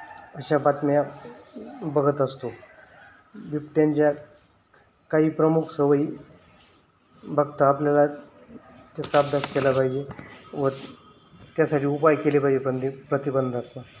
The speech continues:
बिबट्या हा पहाटे, संध्याकाळी, रात्री असं वेगळ्या वेगळ्या वेळेस शिकार करतो.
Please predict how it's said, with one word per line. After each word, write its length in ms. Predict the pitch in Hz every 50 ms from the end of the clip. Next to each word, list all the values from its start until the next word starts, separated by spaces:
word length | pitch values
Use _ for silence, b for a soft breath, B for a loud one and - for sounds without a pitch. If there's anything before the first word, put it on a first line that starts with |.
| - - - - - - - - - - - - - - - - - B B B B B B B B B - 160 139
बिबट्या 360 | 123 143 143 - - 175 156 135
हा 160 | 127 143 147
पहाटे, 720 | 143 - - 156 147 139 139 139 - 147 139 139 147 -
संध्याकाळी, 800 | - - - 147 143 139 139 139 135 139 135 135 131 135 143 139
रात्री 440 | 131 139 139 139 139 131 131 135 139 139 139 - - - _ _ - - - - - - - - - - - - - - - -
असं 200 | - - 156 147 139 - - - - - - -
वेगळ्या 320 | 156 147 151 147 156 160
वेगळ्या 260 | 156 160 147 147 147
वेळेस 340 | 143 143 143 139 131 - -
शिकार 220 | - 127 - 131 120
करतो. 400 | - - 123 113 - - 123